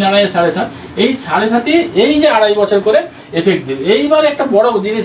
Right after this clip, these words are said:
আছে, এই যে দেখছেন একটা ঘর যেখানে শনি ঢুকেছে, এই একটা ঘর, এই যে ঘরটা, এটার মাপ হচ্ছে তিরিশ ডিগ্রি, এই তিরিশ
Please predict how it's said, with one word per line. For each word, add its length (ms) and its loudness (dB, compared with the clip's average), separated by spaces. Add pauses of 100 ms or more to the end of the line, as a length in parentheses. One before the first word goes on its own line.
আছে, 140 -10 (460)
এই 180 0
যে 140 2
দেখছেন 260 -2 (160)
একটা 160 -4 (140)
ঘর 160 2 (100)
যেখানে 300 -4
শনি 260 -2
ঢুকেছে, 300 -2 (120)
এই 100 2 (120)
একটা 160 -6 (120)
ঘর, 160 -4 (600)
এই 180 0
যে 140 -2
ঘরটা, 300 0 (460)
এটার 240 0 (180)
মাপ 300 2
হচ্ছে 200 -4 (100)
তিরিশ 220 4 (120)
ডিগ্রি, 260 -2 (960)
এই 100 2 (2000)
তিরিশ 240 4